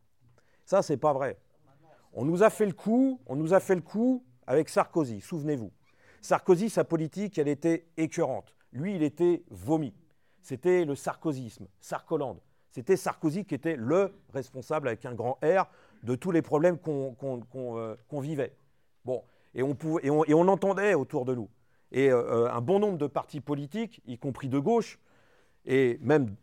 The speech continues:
plus à gauche que, que, que Mélenchon, par exemple, dire, bah, il, il, de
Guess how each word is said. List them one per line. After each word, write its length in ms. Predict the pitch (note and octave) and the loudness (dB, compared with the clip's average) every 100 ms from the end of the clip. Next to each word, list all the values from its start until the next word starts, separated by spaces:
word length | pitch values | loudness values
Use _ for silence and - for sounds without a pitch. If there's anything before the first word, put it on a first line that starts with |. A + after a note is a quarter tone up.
| _ | _
plus 260 | F3 G3 D#3+ | -2 4 6
à 80 | |
gauche 300 | C#3+ E3 - | 6 4 2
que, 320 | - A2+ A2 F#2+ | -4 -4 -4 -6
que, 680 | A#2+ G#2+ G2+ G2 F#2+ F#2 F#2 | -4 -2 -2 -2 -2 -4 -6
que 100 | A#2+ | -8
Mélenchon, 460 | A2+ A#2 B2 A3 - | -4 -4 -2 -2 0
par 180 | C#3 | -2
exemple, 400 | C#3 D3+ A3 - _ _ _ G#2+ | 0 0 0 -2 _ _ _ -8
dire, 340 | C#3+ A#3+ A3 | 2 6 6
bah, 200 | A#2+ D3+ D3 | 6 4 4
il, 200 | A#2 B2 | -2 -10
il, 280 | C3 B2 | -8 -6
de 40 | A2 | -6